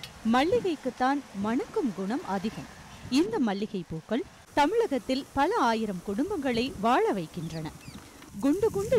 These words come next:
இதழ்கள் தடிமனாக எளிதில் உதிராமல் இரண்டு நாட்கள் ஆனாலும் வாடி வதங்காமல் இருப்பது மல்லிகையின் சிறப்பாகும். இந்த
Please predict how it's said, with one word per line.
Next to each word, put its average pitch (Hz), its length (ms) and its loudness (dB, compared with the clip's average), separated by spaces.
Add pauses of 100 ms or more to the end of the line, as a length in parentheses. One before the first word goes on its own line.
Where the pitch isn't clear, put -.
(140)
இதழ்கள் 240 420 0 (200)
தடிமனாக 214 680 -2 (500)
எளிதில் 381 460 2
உதிராமல் 196 520 -2 (460)
இரண்டு 381 360 0
நாட்கள் 415 340 0 (100)
ஆனாலும் 233 420 0 (140)
வாடி 311 380 4
வதங்காமல் 240 640 -2
இருப்பது 190 340 -2 (460)
மல்லிகையின் 294 640 0
சிறப்பாகும். 185 580 -6 (680)
இந்த 320 160 2